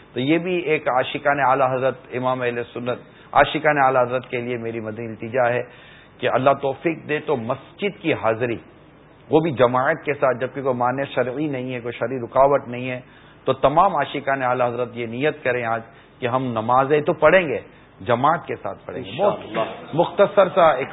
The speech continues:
Speaker 1: فاصلہ ہوتا ہے یار، مت-، میں دیکھتا ہوں بعض اوقات بعض اسلامی بھائی کہتے ہیں کہ یار تھوڑی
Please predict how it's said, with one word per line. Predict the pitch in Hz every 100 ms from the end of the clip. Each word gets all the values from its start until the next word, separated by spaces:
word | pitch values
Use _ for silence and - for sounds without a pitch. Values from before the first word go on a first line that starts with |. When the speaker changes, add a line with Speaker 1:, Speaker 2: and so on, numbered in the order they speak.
| -
Speaker 1:
فاصلہ | 139 139 165
ہوتا | 135 120 123
ہے | 110
یار، | 110 - -
مت-، | 123 - - - - -
میں | 156 180
دیکھتا | 151 151 - 196
ہوں |
بعض | 165 147 139
اوقات | 123 147 151 - 131
بعض | 135
اسلامی | 135 - 131
بھائی | 135 135
کہتے | 127 120 139
ہیں |
کہ | 131
یار | 131
تھوڑی | 127 147